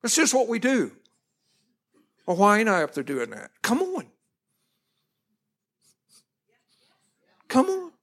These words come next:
See what I'm saying? But if I came in here scared of you, I'm not gonna share anything. Right?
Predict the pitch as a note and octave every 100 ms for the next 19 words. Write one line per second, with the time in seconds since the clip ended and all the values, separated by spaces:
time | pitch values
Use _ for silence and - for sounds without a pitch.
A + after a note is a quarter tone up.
0 | _ _ - - A#3+ A#3+ A3 C4 E4+ F4
1 | D#4 _ - - - - - _ _ -
2 | _ F#3+ A#3 C#4 - A3+ G#3+ G3+ A3 -
3 | - B3+ C4+ F3+ G#3 C#4+ B3+ B3+ - _
4 | _ _ _ _ _ - - E4+ F3+ F3
5 | E3+ - G#3+ G#3+ D4 G4 - C3 F2 -
6 | _ _ _ _ E4+ F#4+ - _ _ _
7 | _ _ _ _ _ _ _ _ _ _
8 | _ _ _ E3 B3 E4+